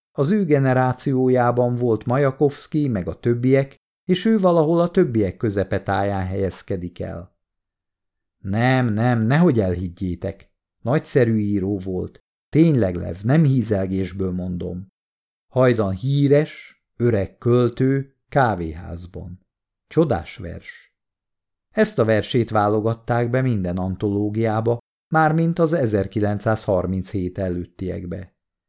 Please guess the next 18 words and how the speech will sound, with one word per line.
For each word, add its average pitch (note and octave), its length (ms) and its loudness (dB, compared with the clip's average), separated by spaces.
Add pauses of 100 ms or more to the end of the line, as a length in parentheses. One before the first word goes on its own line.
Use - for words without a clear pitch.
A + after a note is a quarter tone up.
(200)
Tucatszor A#2+ 600 -2
is G#2+ 160 -2
újraolvastam G#2+ 880 0
azóta, A2 440 -4
hogy G2 200 -2
elvitték G#2 640 -4
apámat, A2 600 -2 (280)
de D#3 200 4
más F3+ 240 2
szájából A#2 800 2 (360)
már E3 160 4
évek A2+ 380 2
óta F#2+ 280 -2
nem F#2+ 180 -4
hallottam F#2 640 -6
a F2+ 80 -6
címét. F2 760 -10 (840)
És - 460 -4